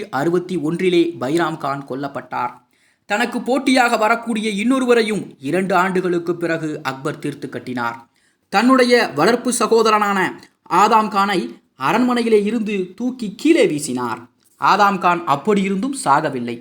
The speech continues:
பலத்த அடிபட்டு உடல் சிதைந்த நிலையில் அவரை மேலே கொண்டு வந்தார்கள். மீண்டும் அவரை தூக்கி வீசினார்.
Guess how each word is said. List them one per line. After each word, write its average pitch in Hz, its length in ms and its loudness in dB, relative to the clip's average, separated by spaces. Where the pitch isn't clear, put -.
பலத்த 202 480 2
அடிபட்டு 247 540 2
உடல் 180 320 2
சிதைந்த 277 360 2
நிலையில் 226 400 0
அவரை 185 340 2
மேலே 208 320 0
கொண்டு 151 260 -6
வந்தார்கள். 127 500 -2
மீண்டும் 262 540 4
அவரை 185 340 4
தூக்கி 240 320 -2
வீசினார். 135 500 -2